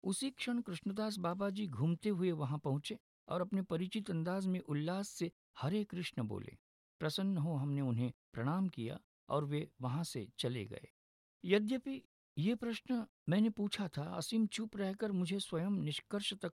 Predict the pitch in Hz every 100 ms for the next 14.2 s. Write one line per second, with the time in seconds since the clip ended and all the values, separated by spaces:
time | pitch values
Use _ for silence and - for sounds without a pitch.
0 | - 135 147 180 180 170 131 143 131 185
1 | 139 107 95 90 101 - - - 131 175
2 | 208 120 - - _ _ - 135 151 147
3 | 131 139 156 135 131 123 101 - - -
4 | _ _ _ _ - 175 190 220 - _
5 | _ - 165 - 185 208 214 165 160 185
6 | 190 185 202 175 170 190 165 147 _ 185
7 | 202 196 185 - _ 139 147 156 185 180
8 | 196 233 226 139 143 220 185 165 - 214
9 | 226 240 _ _ _ 180 185 190 190 226
10 | 220 - - 139 147 175 190 226 233 208
11 | 214 202 190 175 - 185 160 214 _ _
12 | - 208 247 - 180 - 254 254 240 202
13 | 180 185 185 190 185 165 151 - 139 151
14 | 160